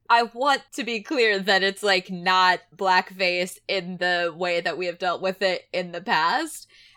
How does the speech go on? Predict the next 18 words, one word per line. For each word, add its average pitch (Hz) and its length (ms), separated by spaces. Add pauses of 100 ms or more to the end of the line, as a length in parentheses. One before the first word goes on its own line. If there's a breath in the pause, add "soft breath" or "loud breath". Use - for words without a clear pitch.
(100)
At 233 200
the 262 100
Chicken's 240 520
Ball, 190 340
the 190 160
way 190 200
that 185 300
they 185 220
judge 185 400
who 185 180
wins 175 460
is 175 240
based 185 400
on 170 180
how 175 220
much 175 400
audiences 175 920
clap, 165 580